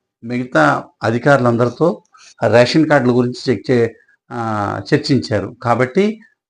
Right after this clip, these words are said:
ఇప్పుడు రేపు వచ్చే సెప్టెంబర్ పదిహేడో తారీఖు కల్లా అందరికీ రేషన్ కార్డులు అందేలా చూడాలని చెప్పి సీఎం చాలా సీరియస్గా వార్నింగ్ ఇచ్చారు.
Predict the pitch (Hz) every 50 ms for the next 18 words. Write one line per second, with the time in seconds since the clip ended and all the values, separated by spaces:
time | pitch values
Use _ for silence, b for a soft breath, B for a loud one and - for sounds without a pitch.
0 | _ - 143 135 - 165 160 156 147 147 147 147 135 131 135 135 131 127 127 127
1 | 127 - - 160 147 - - 123 - - 151 143 143 139 135 110 - - - _
2 | _ _ _ _ _ _ _ - - - - 127 131 135 147 151 151 151 139 147
3 | 139 131 135 127 131 - 135 131 143 175 196 311 294 - - _ _ _ _ _
4 | _ - 113 123 127 139 147 139 147 151 156 147 135 123 120 - 135 123 123 127
5 | 123 120 123 - - 110 110 113 120 117 117 113 - - 113 110 113 113 113 110
6 | 104 107 107 - - 151 175 160 B B B B B _ - - - 165 160 160
7 | 151 147 - 143 127 - - - 151 143 151 147 - - 151 131 117 117 107 107
8 | 107 98 98 95 - 101 95